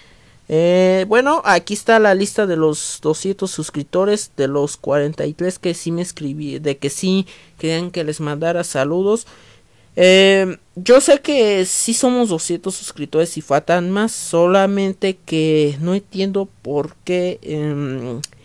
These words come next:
eh, no los encontré las notificaciones, aparece como que se eliminaron solas, porque yo sí tenía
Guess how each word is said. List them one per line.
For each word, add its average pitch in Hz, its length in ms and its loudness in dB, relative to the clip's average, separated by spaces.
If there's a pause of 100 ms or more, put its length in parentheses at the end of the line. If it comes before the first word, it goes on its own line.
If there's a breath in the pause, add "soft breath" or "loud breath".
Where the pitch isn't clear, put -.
(360 soft breath)
eh, 139 300 0
no 180 220 2
los 214 380 0
encontré 160 600 -4
las 165 220 -4
notificaciones, 147 920 -4
aparece 151 340 -4
como 180 320 -2
que 151 80 -8
se 165 120 -2
eliminaron 156 640 -2
solas, 180 340 -4
porque - 300 -8
yo 165 80 -4
sí 185 160 -8
tenía 170 440 -4